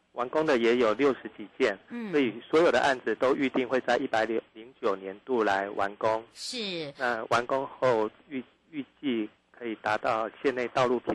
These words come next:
Speaker 1: 质的一个大幅的提升。
Speaker 2: 是，其实，
Speaker 1: 是。
Speaker 2: 哦，这个也是带动这个整个县内的一个观光产业。你知道路平以后呢，带动的就是我们整个的一个观光，观光就是造-，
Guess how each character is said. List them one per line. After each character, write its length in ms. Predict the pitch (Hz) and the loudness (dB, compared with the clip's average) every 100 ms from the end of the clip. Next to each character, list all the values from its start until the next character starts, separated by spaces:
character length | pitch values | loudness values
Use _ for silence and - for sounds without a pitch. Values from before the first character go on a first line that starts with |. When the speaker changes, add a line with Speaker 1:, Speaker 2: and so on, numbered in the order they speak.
| 95 | -8
Speaker 1:
质 80 | - | -16
的 140 | 101 101 | -20 -20
一 60 | |
个 100 | 104 104 | -20 -6
大 180 | 123 104 | -4 -4
幅 220 | - 98 | -6 -14
的 180 | 95 95 | -12 -6
提 120 | 101 98 - | -8 -8 -16
升。 100 | 101 101 _ - | -20 -20 _ -16
Speaker 2:
是， 400 | - 233 185 143 - _ | -10 -8 -8 -8 -14 _
其 140 | - 240 | -6 -4
实， 300 | 254 220 202 | -4 -4 -8
Speaker 1:
是。 80 | |
Speaker 2:
哦， 180 | - 208 | -6 -6
这 120 | 196 | -6
个 60 | 226 | -6
也 140 | 190 | -6
是 180 | 165 233 | -6 -10
带 240 | 208 233 202 | -6 -4 -4
动 300 | 233 196 170 | -6 -8 -8
这 100 | 202 | -8
个 180 | 190 175 | -8 -8
整 220 | 160 143 | -8 -10
个 120 | 151 | -8
县 340 | - 240 208 | -8 -4 -4
内 140 | 202 190 | -6 -8
的 120 | 165 | -8
一 80 | 160 | -10
个 240 | 175 170 165 | -8 -10 -8
观 200 | 202 196 | -6 -6
光 200 | 196 196 | -6 -8
产 280 | 175 135 | -10 -10
业。 220 | 147 185 156 - - | -8 -8 -8 -14 -10
你 120 | 180 | -8
知 80 | 190 | -2
道 200 | 254 208 | -2 -2
路 240 | 240 254 | -4 -8
平 340 | - 170 170 190 | -8 -8 -6 -6
以 100 | 151 | -8
后 240 | 185 196 | -6 -6
呢， 260 | 175 165 170 - - | -6 -8 -10 -16 -14
带 160 | - 208 | -6 -6
动 180 | 208 202 | -4 -6
的 120 | 175 | -8
就 120 | 190 | -8
是 300 | 190 190 185 | -12 -8 -8
我 120 | - 151 | -8 -10
们 200 | 139 151 | -10 -10
整 160 | 156 143 | -10 -10
个 100 | 143 | -10
的 140 | 160 | -10
一 100 | 160 | -8
个 100 | 165 | -10
观 240 | 151 190 | -8 -8
光， 220 | 196 220 226 | -6 -6 -6
观 220 | 254 262 | -6 -4
光 160 | 262 254 | -6 -6
就 100 | 240 | -8
是 220 | 226 185 | -8 -10
造-， 320 | - 214 190 | -4 -4 -4